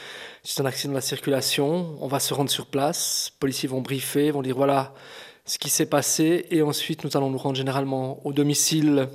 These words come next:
euh, des personnes. Et là, les, les missions sont très claires. La police est chargée de l'information, de relayer ce qui s'est passé, de l'expliciter.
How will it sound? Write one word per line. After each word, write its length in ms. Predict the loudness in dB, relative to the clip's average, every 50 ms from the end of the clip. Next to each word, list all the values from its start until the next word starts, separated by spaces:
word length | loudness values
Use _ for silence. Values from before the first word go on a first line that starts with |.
| -10 -10 -6
euh, 140 | -4 -2 0
des 120 | -2 0
personnes. 540 | 0 0 0 2 4 4 6 6 6 4 0 -4 -10 -16 -16 -16 -16 -18 -18 -20 -10 _
Et 100 | 2 4
là, 120 | 6 6
les, 300 | 6 6 6 6 4 4
les 100 | 4 2
missions 280 | 2 2 4 4 4 4
sont 180 | 2 0 -4 -4
très 180 | -2 -2 0
claires. 320 | 2 4 6 6 6 4 2 -2 -8 -14 -18 -6 0
La 160 | 0 0 4
police 320 | 6 6 6 6 4 2
est 40 | 0
chargée 300 | 2 2 2 2 2 2
de 40 | 0
l'information, 600 | 0 0 2 4 4 4 4 4 2 2 2 0 -2 -8 -20 _ _
de 120 | -2 -2 0
relayer 580 | 2 2 2 2 2 2 4 4 4 2 0 -2 -6 -4
ce 200 | -2 -2 -2 -2
qui 140 | -2 -2 0
s'est 160 | 0 0 0
passé, 380 | 0 0 0 0 0 -2 0
de 100 | 2 4
l'expliciter. 720 | 4 4 2 0 -4 -4 -4 -6 -6 -2 0 0 0 0